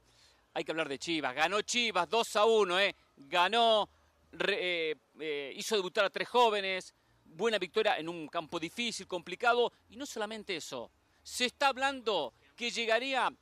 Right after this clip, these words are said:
un futbolista top, un futbolista selección, un futbolista de Europa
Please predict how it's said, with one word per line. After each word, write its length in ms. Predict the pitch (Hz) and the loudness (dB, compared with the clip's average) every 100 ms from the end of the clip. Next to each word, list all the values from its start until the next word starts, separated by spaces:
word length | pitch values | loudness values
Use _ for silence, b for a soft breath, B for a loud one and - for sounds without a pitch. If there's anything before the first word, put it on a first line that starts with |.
| _ - | _ -10
un 120 | 247 | -8
futbolista 720 | 240 233 190 208 240 - 233 - - | -8 -8 -6 -6 -6 0 0 0 4
top, 300 | 269 233 - - b b b - | 8 8 4 -14 b b b -10
un 160 | 247 | -8
futbolista 640 | - 233 196 220 233 233 | -8 -6 -4 -4 -2 -2
selección, 720 | 208 - 220 214 - 247 247 220 | -2 -2 -2 -2 -4 0 0 0
un 80 | |
futbolista 400 | 214 214 240 233 | -6 -8 -4 -2
de 100 | 196 | -2
Europa 560 | 220 240 277 - 208 | 0 2 2 4 2